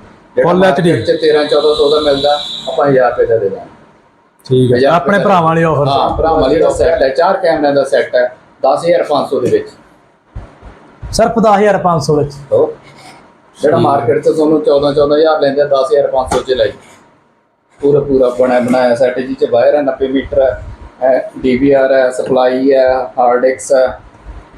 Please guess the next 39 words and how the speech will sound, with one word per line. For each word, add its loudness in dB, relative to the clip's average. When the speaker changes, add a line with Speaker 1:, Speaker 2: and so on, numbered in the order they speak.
Speaker 1:
ਚਾਰ 0
ਡੱਬੀਆਂ, 0
ਪੀ 0
ਐਨ 0
ਸੀ -2
ਡੀ -2
ਸੀ, 0
ਦੋ 0
ਬੁਲਟ 0
ਕੈਮਰੇ, 0
ਦੋ 2
ਡੋਮ 0
ਕੈਮਰੇ, 0
ਇਹ 2
ਅੰਦਰ 0
ਲੱਗਦੇ 2
ਆ, 0
ਬਾਹਰ 0
ਲੱਗਦੇ -4
ਆ, -16
ਇਹ 0
ਵਾਟਰਪ੍ਰੂਫ -6
ਹੁੰਦੇ -16
ਆ। -14
Speaker 2:
ਓਕੇ। -2
Speaker 1:
ਚਾਰਾਂ 0
'ਚ 0
ਆਡੀਓ। -2
Speaker 2:
ਅੱਛਾ, -4
Speaker 1:
ਹੋਰ 2
ਦੱਸੋ। -6
Speaker 2:
ਆਡੀਓ 2
ਵੀ 2
ਰਿਕਾਰਡ 2
Speaker 1:
ਵਾਇਰਲੈੱਸ 0
Speaker 2:
ਵਿੱਚ। -6
Speaker 1:
ਮਾਊਸ -2
ਨਾਲ 0
ਫ੍ਰੀ। -8